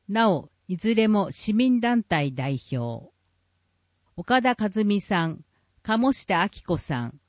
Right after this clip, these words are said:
橋田ジョージさん、武田由美子さん、村本めぐみさん。なお、いずれも無作為抽出による選出。問い合わせ、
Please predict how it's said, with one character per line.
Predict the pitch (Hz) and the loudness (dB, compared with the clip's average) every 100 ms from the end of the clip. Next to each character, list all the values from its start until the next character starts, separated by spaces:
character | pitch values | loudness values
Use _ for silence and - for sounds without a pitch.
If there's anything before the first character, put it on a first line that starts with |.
| _ _ _ _ - | _ _ _ _ -10
橋 | 185 220 | -10 -4
田 | 240 247 | 0 2
ジ | 262 | 4
ョ | 247 214 | 4 4
ー | |
ジ | 160 | -2
さ | - 147 123 | -6 -4 -4
ん、 | 120 - _ _ _ _ _ _ | -6 -14 _ _ _ _ _ _
武 | 208 208 262 | -8 -2 0
田 | 254 | 2
由 | 254 247 | 2 2
美 | 226 | 2
子 | - 165 | 0 -4
さ | - 147 127 | -4 -4 -4
ん、 | 120 _ _ _ _ - | -8 _ _ _ _ -6
村 | 202 247 | 0 2
本 | 247 233 - | 4 2 0
め | 151 147 | 0 0
ぐ | 151 | -2
み | 156 151 | 0 -2
さ | - 151 127 | -2 -4 -4
ん。 | 120 - _ _ _ _ - | -6 -12 _ _ _ _ -8
な | 190 208 165 | -2 0 -2
お、 | 127 _ - | -4 _ -10
い | 185 | -8
ず | 180 240 | -2 0
れ | 240 | 2
も | 233 | 2
無 | 208 | 0
作 | 214 254 254 262 | 0 -2 -2 -2
為 | |
抽 | 247 - 254 | -4 -2 -2
出 | 233 - - 170 | -2 -6 -8 -4
に | 160 147 | -2 -2
よ | 147 | -4
る | 147 156 | -6 -8
選 | 165 156 151 | -4 -2 -2
出。 | - - - 135 131 - _ _ _ _ _ _ _ _ _ _ _ _ | -6 -18 -12 -10 -10 -14 _ _ _ _ _ _ _ _ _ _ _ _
問 | 240 262 | -2 0
い | 247 | 2
合 | 233 | 0
わ | 226 | -2
せ、 | - 202 185 | -2 -6 -6